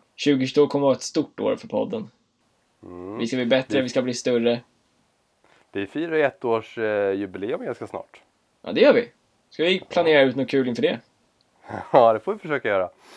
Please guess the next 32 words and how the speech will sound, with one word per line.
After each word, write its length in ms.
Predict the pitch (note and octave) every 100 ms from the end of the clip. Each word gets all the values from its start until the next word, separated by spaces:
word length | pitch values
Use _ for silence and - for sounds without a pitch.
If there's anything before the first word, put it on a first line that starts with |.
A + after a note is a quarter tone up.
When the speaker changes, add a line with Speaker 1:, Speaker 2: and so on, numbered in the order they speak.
| - - - _ _ -
Speaker 2:
Ja, 400 | - G#2 C3 - _
men, 440 | A#2+ C3 B2+ B2+ B2+
eh, 540 | B2+ B2+ B2 A#2+ A#2+
vill 160 | B2 C#3
ni 100 | C#3+
följa 300 | C3+ D#3 C#3+
oss 220 | G3 - -
så 180 | - C#3
kan 240 | D3+ C3+
ni 60 | C3
göra 180 | B2+
det 420 | A#2+ A#2+ A#2 A2 -
på 400 | - G2+ G2+ -
Driving 460 | G2 G2 F2+ F#2+ G#2+
Nation, 480 | A#2 - E3+ G#3+ F3+
där 120 | D#3+
vi 80 | D3+
lägger 220 | C#3 C3
upp 100 | B2
mycket 580 | B2+ A#2 _ A#2 A2 A2
om, 360 | A2 G#2 G2+ G2+
eh, 100 | G2 - _ _ _ _ _ _
senaste 420 | - C#3+ C3 -
avsnitten, 1120 | D3 C3 - - C#3 - - C#3 C3 B2+ B2+ B2 _
lite 200 | - A#2+
tävlingsresultat, 1300 | B2 C3+ B2 A#2+ - A#2+ A#2+ - A#2+ - A#2 A#2 A2+ -
et 140 | B2
cetera. 600 | - G#2+ - A2+ G#2 G2
Och 220 | G2 G#2 _
det 160 | A2
är 180 | G2+ F#2+ -
på 300 | - G#2 G2